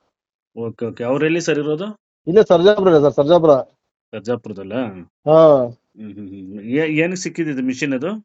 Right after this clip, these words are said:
Speaker 1: ಮಿಷಿನ್
Speaker 2: ಮಿಷಿನ್
Speaker 1: ಸಿಕ್ಕಿದ್ದು?
Speaker 2: ಸೈಕಲ್ ಸರ್, ಸೈಕಲ್, ಸೈಕಲ್
Speaker 1: ಸೈ-
Speaker 2: ಗಾಡಿಗೆ, ಗಾಡಿ.
Speaker 1: ಬರೀ ಸೈಕಲ್ ಇದಕ್ಕೇನಾ?
Speaker 2: ಗಾ-, ಹಾ, ಟೂ ವೀಲರ್ದು.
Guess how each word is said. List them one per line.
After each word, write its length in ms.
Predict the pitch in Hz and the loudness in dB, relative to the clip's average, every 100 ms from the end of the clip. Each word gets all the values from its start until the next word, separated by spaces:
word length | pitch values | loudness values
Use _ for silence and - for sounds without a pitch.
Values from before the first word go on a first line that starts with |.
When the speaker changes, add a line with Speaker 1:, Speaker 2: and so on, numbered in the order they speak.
| _ _ _ _ - | _ _ _ _ -2
Speaker 1:
ಮಿಷಿನ್ 180 | 147 | 2
Speaker 2:
ಮಿಷಿನ್ 220 | 180 185 233 | 2 6 4
Speaker 1:
ಸಿಕ್ಕಿದ್ದು? 320 | 151 135 156 | 4 -2 -10
Speaker 2:
ಸೈಕಲ್ 600 | - 165 196 208 226 170 | -2 4 4 6 4 6
ಸರ್, 180 | 147 139 | 4 4
ಸೈಕಲ್, 720 | 175 190 185 156 123 139 143 | 2 2 4 2 2 2 0
ಸೈಕಲ್ 240 | - 160 | 2 4
Speaker 1:
ಸೈ- 120 | 170 | 4
Speaker 2:
ಗಾಡಿಗೆ, 360 | 147 185 185 151 | 6 6 6 4
ಗಾಡಿ. 500 | 147 139 175 180 139 | 4 4 6 6 4
Speaker 1:
ಬರೀ 420 | 107 135 147 160 | 2 -2 0 -2
ಸೈಕಲ್ 500 | 170 160 156 147 170 | -4 -2 -2 -2 -2
ಇದಕ್ಕೇನಾ? 400 | 160 135 113 104 | 0 -2 -6 -2
Speaker 2:
ಗಾ-, 400 | 139 135 175 - | 4 6 4 4
ಹಾ, 320 | 165 185 156 | 6 8 6
ಟೂ 120 | 135 202 | 6 6
ವೀಲರ್ದು. 480 | 220 214 160 143 | 8 8 6 6